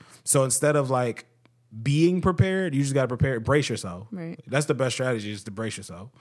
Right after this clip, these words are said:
Speaker 1: So, but that's hard too. You know what I'm saying?
Speaker 2: Mm-hmm.
Speaker 1: So it's just a, it's a lot. It's, it's a
Speaker 2: It
Speaker 1: lot.
Speaker 2: is. <laughs>
Speaker 1: It's a lot.
Speaker 2: It's a journey.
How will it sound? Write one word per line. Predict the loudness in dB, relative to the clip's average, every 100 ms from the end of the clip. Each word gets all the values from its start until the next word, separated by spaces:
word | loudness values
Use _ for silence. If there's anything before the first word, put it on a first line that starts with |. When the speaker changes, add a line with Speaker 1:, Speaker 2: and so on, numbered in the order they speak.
| _ _ _ _
Speaker 1:
So, | -4 -2 -2 -6 -10
but | -2
that's | -2 0
hard | -2 -2 0
too. | 0 0 -2 -10
You | -6
know | -4
what | -4
I'm | -4
saying? | -2 0
Speaker 2:
Mm-hmm. | 0
Speaker 1:
So | 0 -2 -6 -14 -20 _ _ _ _ _ -8
it's | -6 -4
just | -4 -2
a, | -4 -8 _ _ -20 _ _ -2
it's | 2
a | 2
lot. | 2 0 -2 -4 _ _ _ _ _ _ _ -18 -18 _ _
It's, | -2 0 -4 -6
it's | -4 -2 -2
a | -2
Speaker 2:
It | 0
Speaker 1:
lot. | 2 2 0 -4 -6
Speaker 2:
is. | -8 -12 _
<laughs> | _
Speaker 1:
It's | -6 -2
a |
lot. | -2 0 -2
Speaker 2:
It's | -2
a | -4
journey. | -2 -2 -2 0 0